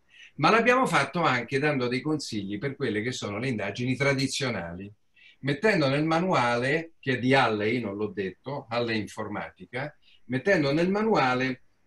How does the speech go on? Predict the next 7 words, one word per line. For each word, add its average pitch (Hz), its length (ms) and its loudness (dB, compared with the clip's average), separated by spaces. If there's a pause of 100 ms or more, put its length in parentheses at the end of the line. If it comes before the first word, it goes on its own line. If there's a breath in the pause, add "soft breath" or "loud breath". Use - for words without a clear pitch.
(260)
anche 208 420 -2
tutta 120 680 -4
una 120 640 -4
ricca 147 560 -4
dotazione 120 800 -2
di 123 160 0
manualistica, 180 1160 0